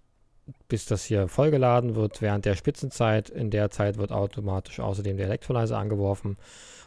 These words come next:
Und wenn dann also gerade keine Energie produziert wird und das Niveau des Speichers fällt dann also langsam, äh, unter diesen kritischen Wert, dann wird quasi die in Anführungszeichen gespeicherte Energie wieder in den Kreislauf gepackt.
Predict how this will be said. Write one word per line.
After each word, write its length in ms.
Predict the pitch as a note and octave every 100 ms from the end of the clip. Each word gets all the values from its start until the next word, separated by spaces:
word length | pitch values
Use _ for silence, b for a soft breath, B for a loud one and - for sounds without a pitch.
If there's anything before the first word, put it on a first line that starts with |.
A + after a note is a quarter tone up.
| B
Und 200 | A#2+ G#2+
wenn 160 | G#2 G#2
dann 100 | G#2+
also 200 | G2 G#2
gerade 260 | F#2+ G2
keine 320 | - G#2+ A#2
Energie 300 | A#2 G#2 G#2+
produziert 500 | G#2+ G#2 G2 - D3
wird 180 | C3 A#2+
und 220 | - A2
das 120 | G#2+ -
Niveau 440 | G2+ G2 G2+ A2
des 240 | A2 F#2+ -
Speichers 540 | - G2+ G2+ G#2 G2
fällt 340 | - A2 B2
dann 100 | A#2
also 240 | A#2+ A2 G#2+
langsam, 640 | G#2 G#2 G2+ G2+ G2 G#2 -
äh, 240 | G2+ G2
unter 320 | - A2 G#2
diesen 180 | G2 G2
kritischen 400 | - A2+ - G2+
Wert, 280 | G2 G#2 G#2+
dann 300 | G#2+ G2+ G2+
wird 180 | G2 -
quasi 320 | - F#2+ F#2+
die 180 | G2 G2
in 60 | G2
Anführungszeichen 580 | F#2+ - G2 G2 F#2+
gespeicherte 540 | F#2+ F#2 - G2 G2+ G#2+
Energie 540 | G2 F#2+ G2+ G#2+ G2+
wieder 260 | G2 G2 G#2
in 160 | G2+
den 140 | F#2 F#2
Kreislauf 480 | - A2 - C3+ -
gepackt. 420 | A#2 G#2+ -